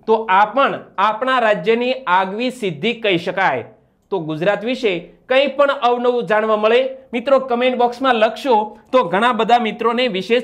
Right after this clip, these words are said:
જાણવા મળશે. વાત કરીએ હવે પરીક્ષામાં પૂછાયેલા પ્રશ્નોની. ચિલ્ડ્રન યુનિવર્સિટી આવીને, તો એને ધ્યાનમાં રાખીને કેટલાક પ્રશ્નો પૂછાયેલા જુઓ. કદાચ તમે પણ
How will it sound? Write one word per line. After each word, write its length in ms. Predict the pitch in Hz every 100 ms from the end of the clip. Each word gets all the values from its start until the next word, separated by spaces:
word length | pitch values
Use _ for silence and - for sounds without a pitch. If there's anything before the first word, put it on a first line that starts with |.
| 233
જાણવા 280 | 175 185 233
મળશે. 520 | 190 165 160 123 - _ _ _
વાત 300 | 175 254 269
કરીએ 260 | 247 240 208
હવે 400 | 190 233 151 - _ _
પરીક્ષામાં 500 | 226 247 262 254 269
પૂછાયેલા 400 | 240 240 254 254
પ્રશ્નોની. 720 | 254 247 226 240 233 165 113 - -
ચિલ્ડ્રન 380 | 196 208 226 220
યુનિવર્સિટી 600 | 220 233 226 240 240 214
આવીને, 520 | 226 277 170 170 - _ _
તો 80 | 254
એને 320 | 240 220 254
ધ્યાનમાં 340 | 208 226 240 233
રાખીને 560 | 208 214 262 202 196 - -
કેટલાક 400 | 220 220 262 262
પ્રશ્નો 300 | 233 233 277
પૂછાયેલા 600 | 240 240 262 247 185 143 - -
જુઓ. 480 | 214 240 151 - - _ _ 214
કદાચ 240 | 220 240 - 220
તમે 200 | 220 233
પણ 260 | 262 208